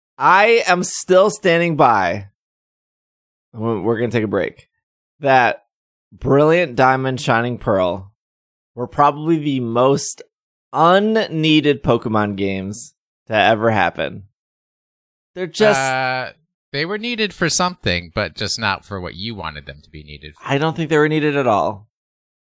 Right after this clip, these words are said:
Speaker 1: Like, two, like, Platinum is a better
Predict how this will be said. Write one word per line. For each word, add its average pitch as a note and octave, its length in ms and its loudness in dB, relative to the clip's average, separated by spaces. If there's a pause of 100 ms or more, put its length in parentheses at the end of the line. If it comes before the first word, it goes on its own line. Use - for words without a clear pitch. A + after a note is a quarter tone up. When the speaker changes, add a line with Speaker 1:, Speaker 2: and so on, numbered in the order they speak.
(320)
Speaker 1:
Like, B2 360 -2 (120)
two, D#3 300 0
like, C3 240 2
Platinum D3 560 2
is B2 300 0
a B2 180 2
better C3 720 0